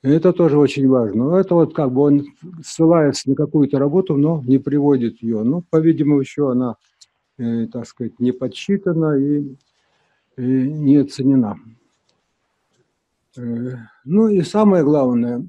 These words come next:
как бы общая тенденция, особенно в Европе, идёт к сок-, сокращению объёма операций в сторону сохранного лечения, включая это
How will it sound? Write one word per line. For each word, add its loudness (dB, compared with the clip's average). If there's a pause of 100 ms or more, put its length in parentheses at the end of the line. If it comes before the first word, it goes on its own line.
(960)
как -4
бы 0
общая 2
тенденция, 2
особенно 2
в 0
Европе, 2 (840)
идёт 2
к -16
сок-, -4
сокращению 4
объёма 4
операций -2
в -20
сторону 2 (440)
сохранного 2
лечения, 0
включая 0
это -4